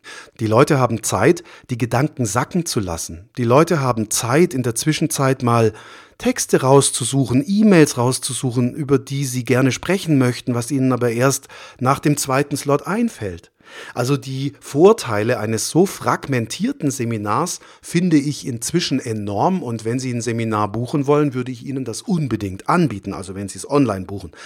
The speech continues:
Als Präsenzseminar würde ich es <laughs> nicht machen, weil dann sind wir eine Woche unterwegs. Aber als Online-Format ist das ganz großartig.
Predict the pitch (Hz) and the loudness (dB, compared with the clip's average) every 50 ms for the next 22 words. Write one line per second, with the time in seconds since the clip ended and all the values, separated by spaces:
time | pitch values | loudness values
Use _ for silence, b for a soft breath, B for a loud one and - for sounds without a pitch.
0 | B B B B - 98 - - - 110 101 - 117 120 135 131 - 135 123 120 | B B B B -12 -12 -12 -8 -8 -6 -2 2 2 2 2 0 -2 -2 -2 0
1 | 113 113 117 117 117 120 113 117 - - - - - 254 - - - _ - - | 0 0 0 2 0 0 0 0 -4 -4 -8 -6 -6 -6 -4 -4 -8 _ -6 -4
2 | 214 - - - - - 170 B B B B B B - - 196 - - - 170 | -4 -4 -4 -4 -4 -4 -4 B B B B B B 0 0 0 0 2 0 0
3 | 139 - - - 170 - - - 165 139 135 131 131 123 135 - - - 143 131 | 0 0 2 0 0 0 4 4 4 6 6 4 2 0 -2 -2 4 4 4 4
4 | 135 - 123 117 113 135 170 196 - - B B B B B B B - 190 170 | 4 2 0 2 4 4 2 2 0 -6 B B B B B B B -2 2 4
5 | 175 143 120 117 - - _ - 131 190 233 220 220 226 196 - - 165 160 165 | 4 4 4 2 0 -4 _ 2 4 4 6 6 4 4 2 0 2 2 4 4
6 | 170 170 165 - 151 - - - 131 - - 135 127 156 - - - 139 147 151 | 4 2 0 -2 -6 -4 -2 -2 -2 -2 0 -2 -2 -2 -2 -6 -2 0 0 0
7 | 147 - 107 92 90 - 98 - - | 2 -2 -6 -8 -6 -8 -10 -12 -12